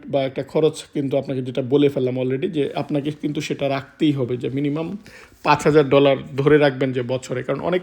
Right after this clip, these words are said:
ক্ষেত্রে নতুন বাড়িতে খরচটা কম, কিন্তু বাড়িটা যদি পুরাতন হয় তাহলে আপনার খরচটা কিন্তু অনেক বেশি হয়। তাই আপনি কোন ধরনের বাড়ি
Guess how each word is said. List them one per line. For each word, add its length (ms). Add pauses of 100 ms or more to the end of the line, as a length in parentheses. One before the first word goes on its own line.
(100)
ক্ষেত্রে 260
নতুন 340
বাড়িতে 300
খরচটা 380
কম, 220 (120)
কিন্তু 180
বাড়িটা 580
যদি 240
পুরাতন 500
হয় 160 (380)
তাহলে 220
আপনার 220
খরচটা 460
কিন্তু 260
অনেক 180 (200)
বেশি 400
হয়। 140 (420)
তাই 140
আপনি 180
কোন 340
ধরনের 320
বাড়ি 220